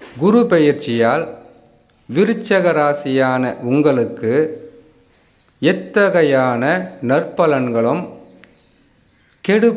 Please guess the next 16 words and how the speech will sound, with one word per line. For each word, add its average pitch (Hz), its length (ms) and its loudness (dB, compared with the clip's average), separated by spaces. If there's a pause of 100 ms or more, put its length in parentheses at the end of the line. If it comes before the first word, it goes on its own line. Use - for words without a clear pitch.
பலன்களும் 147 640 0 (200)
நான்கு 175 440 0 (100)
ராஜகிரகங்கள் 160 960 0 (220)
கொடுக்க 185 400 2 (120)
போகிறது 139 520 2 (120)
என்பதை 127 360 0 (1200)
சிறு 151 260 2 (100)
விளக்கமாகவே 117 840 0 (140)
பார்த்து 107 380 -4
விடலாம். 98 380 -4 (1120)
விருச்சக 131 520 -2
ராசி. 101 340 -4 (1200)
செவ்வாய் 202 520 0
பகவான் 147 440 0 (240)
ஆட்சி 185 320 -4 (100)
அமைத்து 117 400 -4